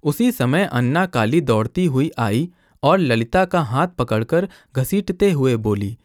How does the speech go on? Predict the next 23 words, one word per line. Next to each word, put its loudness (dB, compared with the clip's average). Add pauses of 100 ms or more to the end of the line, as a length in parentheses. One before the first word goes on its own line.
(220)
"दीदी, 2 (240)
जल्दी 2
चलो, 0 (160)
शेखर 0
दादा 2
बुलाते 2
हैं।" -2 (600)
शेखर 2
नाम 2
सुनते 0
ही 0 (240)
ललिता 2
का 0
चेहरा 0
पीला 0
पड़ 0
गया। -2 (400)
उसने 2
ताश -2
छोड़ 2
दिया 0 (220)
और 2
पूछा, -2